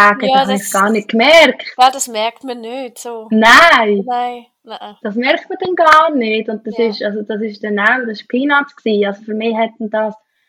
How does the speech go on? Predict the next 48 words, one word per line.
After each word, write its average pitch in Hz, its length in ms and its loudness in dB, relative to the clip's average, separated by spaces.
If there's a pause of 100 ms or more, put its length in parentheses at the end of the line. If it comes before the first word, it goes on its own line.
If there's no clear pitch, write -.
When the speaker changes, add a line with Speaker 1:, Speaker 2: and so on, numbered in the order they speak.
(160)
Speaker 2:
ich 254 100 -2
bin 247 120 6
so 285 120 4
happy 285 480 0
gewesen, 254 420 4
habe 220 200 -2
ich's, 208 180 -10
habe 226 200 -2
ich's 208 120 -8
geschafft, 254 460 0
Vagina 233 600 -2
können 220 260 -2
gebären, 226 520 2
dann 220 140 -4
ist 208 160 -8
der 202 100 -2
Dammschnitt 226 560 -4
so 240 200 -6
nebensächlich. 202 1080 -4 (160)
Speaker 1:
Ja. 226 480 -12 (180)
Speaker 2:
Ja. 175 380 -6 (580)
Ja, 240 140 6 (160)
kurz 320 280 2
vor 294 120 4
der 247 140 -2
zwölf 254 400 0
ist 262 220 2
sie 226 80 0
übrigens 202 360 -4
auf - 140 -16
die - 100 -16
Welt 202 220 4
gekommen. 190 220 -2
Also, 180 160 -4
das - 500 -20
ist 196 40 -10
wirklich 262 440 -2
dann 214 160 0
noch 226 140 -2
am 247 220 -4
gleichen 247 420 0
Tag. 196 320 -2
Speaker 1:
Noch 269 200 -2
am 330 80 -10
gleichen 302 320 -10
Tag? 240 320 -6 (120)
Ja. 240 280 -10
Speaker 2:
Ja, 240 200 0